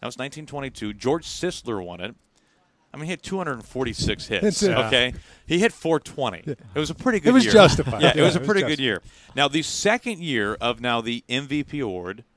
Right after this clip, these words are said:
Speaker 1: Babe won it. His only year winning the M V P was in nineteen twenty-three, and he was a monster. He hit three ninety-three, forty-one bombs, an O P S of thirteen hundred. He drove in a hundred thirty.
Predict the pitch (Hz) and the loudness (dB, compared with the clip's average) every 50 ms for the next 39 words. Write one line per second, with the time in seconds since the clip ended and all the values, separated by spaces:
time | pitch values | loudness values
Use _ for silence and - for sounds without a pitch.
0 | _ _ - 104 127 151 160 135 135 147 139 107 - - _ - 120 107 - - | _ _ -6 -2 -2 -2 -2 -2 -4 -4 -4 -4 -6 -8 _ -10 -10 -10 -8 -6
1 | 123 135 160 175 175 165 151 135 127 127 120 117 120 120 117 117 113 113 107 113 | -4 -4 -2 -2 -4 -4 -4 -2 -2 -2 -2 -4 -6 -6 -6 -6 -6 -6 -6 -6
2 | 107 95 - 107 98 98 101 95 104 98 101 104 110 - - 113 98 - 110 101 | -8 -8 -8 -6 -6 -6 -6 -6 -8 -8 -8 -8 -8 -10 -14 -14 -12 -10 -10 -8
3 | 98 90 - 95 92 92 92 92 - _ _ _ _ _ _ _ - 127 131 123 | -10 -10 -12 -10 -10 -8 -8 -10 -12 _ _ _ _ _ _ _ -6 -6 -6 -6
4 | - - - - - - 127 135 127 123 117 107 95 90 85 - - 95 92 98 | -10 -16 -20 -20 -16 -10 -8 -6 -6 -4 -2 -2 -2 -4 -6 -8 -10 -8 -6 -6
5 | 90 - - 101 117 123 123 123 123 120 110 - 117 110 110 104 104 104 95 - | -8 -8 -8 -6 -6 -4 -4 -4 -6 -8 -10 -10 -8 -6 -6 -6 -6 -8 -12 -16
6 | _ _ _ - 104 117 123 131 123 120 113 107 104 101 104 101 104 101 - - | _ _ _ -6 -4 -4 -4 -4 -4 -4 -2 -2 -2 0 -2 -4 -6 -8 -12 -14
7 | - - - - - - 90 90 98 - - 117 110 107 - - 87 - - - | -16 -20 -20 -20 -18 -12 -8 -8 -8 -6 -4 -4 -4 -4 -6 -10 -16 -16 -18 -12
8 | - - 110 113 - - 131 123 120 117 110 107 104 107 107 107 104 _ - 95 | -8 -8 -8 -6 -8 -10 -12 -10 -8 -8 -8 -6 -8 -8 -10 -10 -16 _ -20 -10
9 | 85 95 101 107 101 101 95 92 92 98 101 117 120 - - 120 113 107 98 101 | -4 -4 -2 -2 -2 -6 -8 -8 -8 -8 -8 -8 -10 -6 -2 -2 0 0 0 -2
10 | 101 104 | -4 -8